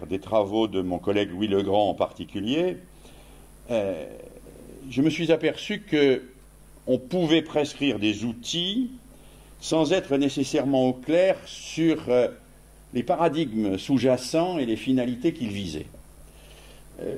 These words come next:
peut-être certains d'entre vous ont-ils suivi, euh, les débats à l'époque.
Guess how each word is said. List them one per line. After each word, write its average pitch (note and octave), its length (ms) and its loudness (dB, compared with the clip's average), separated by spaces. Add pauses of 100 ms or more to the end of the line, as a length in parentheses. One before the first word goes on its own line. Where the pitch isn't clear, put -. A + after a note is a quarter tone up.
(1600)
peut-être G#2+ 300 -2
certains G#2+ 280 -2
d'entre A2 300 0
vous A#2+ 180 0
ont-ils G#2+ 240 -4
suivi, A#2+ 640 -2
euh, F#2 140 2 (420)
les G2+ 160 2
débats A#2 520 4
à G2+ 60 4
l'époque. A2+ 640 -2